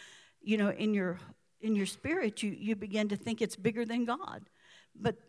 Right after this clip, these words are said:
you know, that's not the truth. If you just don't rehearse those <laughs> things that are bad, that don't agree with the word of God, that are coming against you, that are,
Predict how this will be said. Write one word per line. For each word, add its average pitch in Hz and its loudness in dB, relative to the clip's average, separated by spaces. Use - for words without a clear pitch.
you 240 0
know, 247 -4
that's 247 0
not 254 -4
the 226 -2
truth. 269 0
If 214 -6
you 220 0
just 262 0
don't 247 2
rehearse 185 -2
those 180 0
<laughs> - 6
things 214 8
that 165 6
are 180 4
bad, 233 2
that - 2
don't 214 10
agree 220 6
with 214 4
the 202 4
word 220 6
of 190 -2
God, 220 4
that 196 4
are 180 2
coming 240 4
against 208 0
you, 214 2
that 185 0
are, 185 0